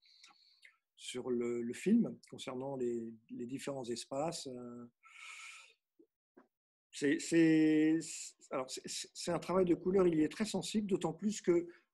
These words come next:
euh, on, on a un parcours, euh, ensemble sur ces films qui sont tr-, très différents. Je ne sais pas si, si certains d'entre vous ont vu Plaisir, Aimer et Courir Vite.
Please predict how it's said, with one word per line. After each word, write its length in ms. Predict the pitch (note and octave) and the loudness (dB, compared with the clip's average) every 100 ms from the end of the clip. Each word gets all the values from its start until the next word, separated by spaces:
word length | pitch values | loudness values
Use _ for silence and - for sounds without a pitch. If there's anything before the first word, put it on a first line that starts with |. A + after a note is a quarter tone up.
| - | -12
euh, 880 | D#3+ D3 C#3+ C#2 C3 C#3 C#3 C#3 - - _ _ - | -4 -2 -2 -4 -6 -6 -6 -6 -8 -12 _ _ -8
on, 280 | - D3+ F3 | -2 -2 0
on 120 | D3 | 0
a 60 | D#3+ | 2
un 140 | D#3 | 2
parcours, 580 | - D3 - F#3 F#3+ D#3 | 0 -2 0 4 4 4
euh, 320 | C#3 C#3 C#3 | 2 2 -2
ensemble 540 | D3+ C3 - G3 G3+ D3+ | -4 -4 0 2 2 2
sur 220 | - D#3 | -2 -6
ces 140 | - | -8
films 280 | C3 - G3+ | -6 -2 -2
qui 140 | F3+ D#3+ | -2 -6
sont 180 | D3+ | -8
tr-, 380 | C3 - - - | -10 -16 -20 -18
très 160 | - A3 | -4 -2
différents. 560 | G#3 - E3+ C3+ D3 C#3 | -2 -2 -2 -2 -4 -6
Je 60 | |
ne 60 | A2 | -10
sais 80 | - | -10
pas 120 | D3 | -10
si, 380 | - D3 C3+ C3 | -10 -10 -10 -12
si 240 | - C3 | -14 -14
certains 320 | - C3 C#3+ | -12 -10 -8
d'entre 200 | C#3 B2+ | -8 -8
vous 140 | C3+ C3+ | -8 -6
ont 100 | B2+ | -6
vu 120 | C3 | -2
Plaisir, 420 | C3 B2+ D3+ C#3+ | -2 2 2 2
Aimer 300 | C3+ C3+ C3+ | 0 -2 -2
et 60 | B2 | -2
Courir 280 | C3+ C3+ | -2 -2
Vite. 320 | C3+ F#3+ G3 | 0 -2 -4